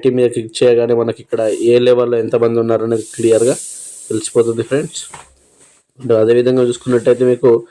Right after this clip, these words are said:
withdrawal and transfer మనీ మీద క్లిక్ చేస్తే ఇక్కడ మనకు ట్రాన్స్‌ఫర్ మనీ, కమిషన్ వాలెట్ అనేది మనకు తెలిసిపోతుంది. ఇక్కడ మీరు కమిషన్ వాలెట్ అంటే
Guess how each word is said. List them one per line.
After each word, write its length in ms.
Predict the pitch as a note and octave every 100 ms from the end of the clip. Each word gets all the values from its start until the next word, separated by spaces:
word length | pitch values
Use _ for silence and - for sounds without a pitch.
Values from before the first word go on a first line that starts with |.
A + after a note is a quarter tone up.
| - - -
withdrawal 320 | A#2+ B2 B2+ B2+
and 120 | B2 A#2+
transfer 400 | A#2 A#2 - A#2+ A#2
మనీ 140 | A#2 A#2+
మీద 100 | A#2
క్లిక్ 200 | A#2+ A2 -
చేస్తే 280 | A#2 - G3+ - _ _ _ _ A2+
ఇక్కడ 160 | A#2 A2+
మనకు 200 | A#2 A#2+ A#2
ట్రాన్స్‌ఫర్ 540 | A#2+ A#2 A#2+ - B2+ A#2
మనీ, 180 | A#2+ A#2 A#2 A#2+
కమిషన్ 400 | A#2 A#2 A#2+ A2+
వాలెట్ 360 | A2+ A#2 A#2 - _ _ _ _ _ _ _ _ _ _ A2+
అనేది 200 | A#2 A#2+
మనకు 260 | A#2 A2+ C3 B2 -
తెలిసిపోతుంది. 460 | A#2 A2+ B2 G#2+ G#2+
ఇక్కడ 140 | G#2+ A2+
మీరు 100 | A2+ A2+
కమిషన్ 380 | A#2 A#2+ B2 A#2
వాలెట్ 260 | A#2 A#2
అంటే 120 | A#2